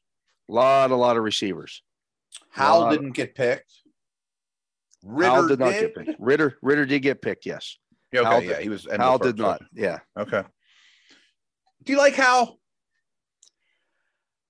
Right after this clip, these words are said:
Speaker 2: I think I understand him.
Speaker 1: Yeah.
Speaker 2: That he just tried to do too much and lost a lot. And, uh, I, I think two year ago version of Hal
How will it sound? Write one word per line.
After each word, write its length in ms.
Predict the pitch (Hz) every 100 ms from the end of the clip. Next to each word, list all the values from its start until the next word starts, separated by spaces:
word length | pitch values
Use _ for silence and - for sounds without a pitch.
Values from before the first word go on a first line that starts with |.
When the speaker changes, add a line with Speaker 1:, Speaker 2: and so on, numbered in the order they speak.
| _ -
Speaker 2:
I 280 | - 254
think 160 | 311 370
I 140 | 254
understand 640 | 220 190 175 - 165 175 180
him. 260 | 202 202 - _ _ _ _ -
Speaker 1:
Yeah. 240 | 123 95
Speaker 2:
That 120 | 143 139
he 100 | 151
just 160 | 139
tried 220 | 151 151
to 40 | 143
do 180 | 135 151
too 200 | - 139
much 460 | 131 143 - -
and 380 | 117 107 101 90 - _ _ -
lost 340 | 131 143 -
a 60 | 139
lot. 460 | 127 127 131 123
And, 380 | 113 104 95 90 _ _ _ _ _ _ 117
uh, 100 | 120 85 67 87 -
I, 260 | 135 120 175
I 20 |
think 240 | 175 202
two 180 | - 214
year 300 | 185 185 175
ago 320 | 160 156 156
version 480 | 139 147 147 143 151
of 100 | 127
Hal 520 | 135 131 135 135 135